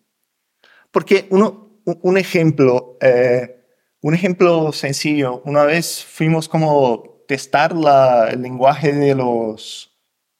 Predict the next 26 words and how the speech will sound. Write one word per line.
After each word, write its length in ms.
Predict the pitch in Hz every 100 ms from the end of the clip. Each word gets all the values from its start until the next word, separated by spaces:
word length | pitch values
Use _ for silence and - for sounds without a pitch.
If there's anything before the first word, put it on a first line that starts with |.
| _ -
de 100 | 117
la 100 | 120
carta 280 | 151 151
de 80 | 143
servicios 840 | 139 135 135 175 - 196 196 -
de, 1040 | 147 151 151 143 135 127 117 117 113 - _ _ _ _ _ _ -
de 300 | 127 123 123
la 100 | 120
Secretaría 480 | - 139 - 135 143
de 80 | 135
Hacienda, 580 | - 147 123 104 107 _ _ -
¿no? 320 | 117 127 135
Servicios 460 | - - 233 - -
fiscales. 640 | 151 - 127 - - - _ _ _ _ _ _ _
Que 100 | 415
son, 480 | - 123 139 117 -
no, 220 | - 120
son 580 | 107 123 123 104 - _ _ _ -
los, 300 | 120 113 - - _
la 100 | -
gente 240 | - 147 151
de 60 |
Hacienda 340 | 120 - 143 143
es 160 | -
todo 180 | 131 139
un 560 | - 123 110 101 -